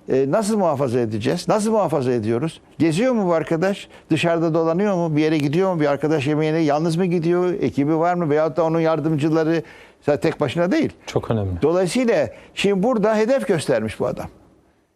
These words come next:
Speaker 1: Ya burada diyor ki işte bu siyahlardan rahatsız oldum. Bu işi halledin demek istiyor. Bunu da kime yaptıracak? Bilmiyoruz. İşte okuyoruz.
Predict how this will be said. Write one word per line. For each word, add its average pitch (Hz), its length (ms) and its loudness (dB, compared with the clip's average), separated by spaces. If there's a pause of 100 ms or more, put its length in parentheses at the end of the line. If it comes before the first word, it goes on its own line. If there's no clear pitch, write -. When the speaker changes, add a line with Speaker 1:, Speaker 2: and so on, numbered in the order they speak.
(120)
Speaker 1:
Ya 165 80 2
burada 214 240 2
diyor 285 160 2
ki 240 100 0
işte 185 240 0
bu 208 260 0 (280)
siyahlardan 196 800 2
rahatsız 202 320 0
oldum. 143 340 0
Bu 180 120 2
işi 170 140 -2
halledin 165 460 0
demek 139 240 0
istiyor. 104 360 -2 (340)
Bunu 196 160 0
da 226 60 0
kime 208 200 0
yaptıracak? 196 600 -2 (300)
Bilmiyoruz. 170 400 0
İşte - 200 -4
okuyoruz. 156 540 0